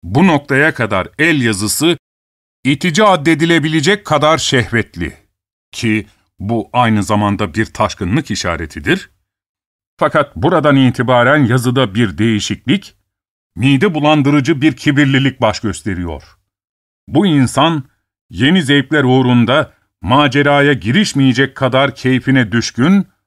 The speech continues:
ama elbette fırsat ayağına gelirse, neyse, konumuz bu değil. Aynı zamanda alışılmadık biçimde nefsine düşkün ve çenebaz.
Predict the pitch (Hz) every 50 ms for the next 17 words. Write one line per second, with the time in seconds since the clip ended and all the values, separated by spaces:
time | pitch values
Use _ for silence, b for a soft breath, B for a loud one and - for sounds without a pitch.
0 | _ _ _ - 147 151 131 120 117 113 104 - _ - 160 165 151 123 110 113
1 | 104 - - 131 139 143 131 127 - - 135 127 - - 139 127 - 120 113 113
2 | 117 117 113 107 104 101 85 95 92 104 131 156 147 - - - 107 117 123 123
3 | 117 - _ _ _ _ _ _ _ _ _ _ _ _ _ _ _ _ - 180
4 | 175 123 - - - 73 - _ _ - 175 170 160 160 170 165 151 135 131 131
5 | 120 95 107 95 87 78 69 - _ _ _ _ _ _ _ _ _ _ _ _
6 | _ _ _ _ _ _ _ _ _ _ - 254 254 247 220 190 151 127 143 135
7 | 135 131 131 131 175 196 151 143 135 147 135 - 202 208 175 139 117 95 110 -
8 | - - 104 - - 113 104 95 90 175 208 160 120 117 117 - - - 127 127
9 | 123 107 80 107 107 - - - 143 202 226 214 190 202 190 - - - 139 135
10 | 131 117 117 110 87 - - - - -